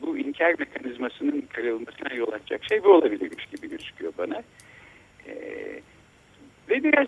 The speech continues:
şey diye de düşünüyorum. Belki tam da bu yüzden, e, başbakanın taraftarları böyle "Dik dur, eğilme" filan diye posterler sağa sola asıyorlar.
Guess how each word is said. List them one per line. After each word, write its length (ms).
şey 100
diye 340
de 120
düşünüyorum. 460
Belki 220
tam 340
da 160
bu 100
yüzden, 480
e, 400
başbakanın 680
taraftarları 840
böyle 360
"Dik 240
dur, 140
eğilme" 560
filan 560
diye 140
posterler 640
sağa 140
sola 300
asıyorlar. 480